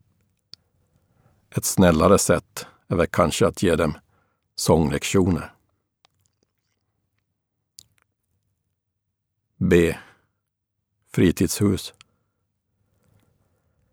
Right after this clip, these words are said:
Ett fritidshus är ett hus,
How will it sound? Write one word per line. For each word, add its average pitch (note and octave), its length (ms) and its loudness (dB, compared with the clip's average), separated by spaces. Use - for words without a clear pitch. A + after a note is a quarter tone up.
Ett - 220 -4
fritidshus A2 1000 2
är F#2 100 2
ett - 260 0
hus, G2+ 420 2